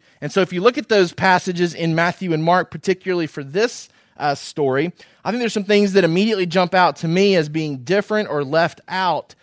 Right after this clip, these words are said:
by John that I think is helpful in setting the setting for us. One that we already mentioned, they were strongly told to take the boat across the sea. They're responding in obedience to Jesus. Um,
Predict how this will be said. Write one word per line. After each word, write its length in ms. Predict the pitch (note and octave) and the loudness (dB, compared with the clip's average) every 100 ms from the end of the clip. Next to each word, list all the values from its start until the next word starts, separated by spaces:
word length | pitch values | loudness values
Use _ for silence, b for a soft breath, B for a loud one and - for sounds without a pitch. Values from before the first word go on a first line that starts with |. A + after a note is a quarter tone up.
| b b b _ | b b b _
by 220 | C#3+ F3 C#3+ | 0 2 0
John 420 | C3+ D3+ D3 E3+ | 2 4 4 2
that 100 | D#3+ | 0
I 40 | |
think 200 | D#3+ E3 | 0 -6
is 60 | - | -4
helpful 580 | - E3+ D#3+ F3 E3 b b b - | 0 0 0 0 -2 b b b -6
in 160 | E3 | -6
setting 400 | C#3+ F#3 E3+ E3 | 0 4 4 2
the 100 | D3+ | -2
setting 400 | C3+ G3 F3 D#3+ | -2 0 2 0
for 240 | D3 A3 C3+ | 0 2 2
us. 220 | A#2 - b | -2 -10 b
One 260 | - F#3+ G#3+ | 2 4 6
that 320 | G3 D#3+ - | 4 2 -6
we 140 | D#3+ D#3 | 0 4
already 180 | D#3+ | 4
mentioned, 340 | E3 E3+ F#3+ F3 | 4 0 0 0
they 80 | D#3+ | 0
were 120 | C#3+ | -2
strongly 500 | - F3 F3 F#3+ F#3 | -4 0 0 0 -2
told 240 | G3 F3+ | -2 -4
to 80 | D#3 | -6
take 280 | - F3+ F3 | -4 -4 -2
the 60 | |
boat 200 | F3 F#3 | -2 0
across 360 | F3 F#3+ F3 F3 | 0 -2 -2 -2
the 120 | F3 | -12
sea. 360 | - F#3 F#3+ G3 b b b | -4 -2 -2 -6 b b b
They're 140 | D#3 | 0
responding 720 | D#3 D3 - E3+ E3 F3 E3+ - | 0 -2 -2 0 2 0 -4 -6
in 340 | D#3+ F3 F3+ - | -4 -2 -2 -2
obedience 1120 | E3 D#3 C#3 D#3+ F3 F#3+ G3+ G3+ - - - _ _ | -4 -4 -6 -6 -6 -4 -4 -4 -12 -16 -18 _ _
to 100 | G#3 | -10
Jesus. 640 | F3 G3+ G3+ G#3 G#3 - b b b b b | -8 -8 -4 -4 -4 -8 b b b b b
Um, 520 | D#3+ E3+ D#3 C3+ A#2 | 2 6 6 6 0